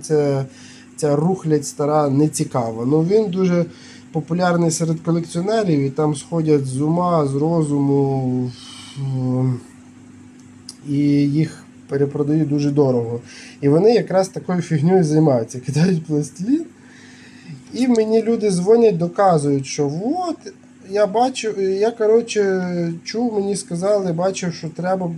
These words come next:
брати тільки під пломбами. Та ні, звичайно, ніколи в житті не треба брати під пломбами. Треба брати той, там, де людина вам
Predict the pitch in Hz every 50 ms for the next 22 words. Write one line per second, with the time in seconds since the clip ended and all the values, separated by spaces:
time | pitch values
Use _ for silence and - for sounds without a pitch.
0 | 147 143 156 170 196 202 - 170 160 - 196 190 - 196 160 - 175 143 - -
1 | - 160 170 185 208 214 196 170 156 147 143 131 135 - 165 175 208 226 247 262
2 | 254 226 226 214 - - 190 170 151 147 143 143 156 156 - - 220 226 226 233
3 | 233 202 196 185 208 190 185 - - 226 226 226 220 208 185 160 160 160 160 165
4 | 180 185 180 175 175 180 175 - 175 160 160 156 - - - 175 170 156 135 123
5 | 113 113 113 113 117 - - 165 180 175 202 202 202 196 190 196 175 165 175 220
6 | 226 233 240 254 240 - - - - - - - - - - - - - - -
7 | 170 175 185 190 180 185 185 180 190 180 165 196 208 196 190 170 160 151 147 151
8 | 147 147 143 143 135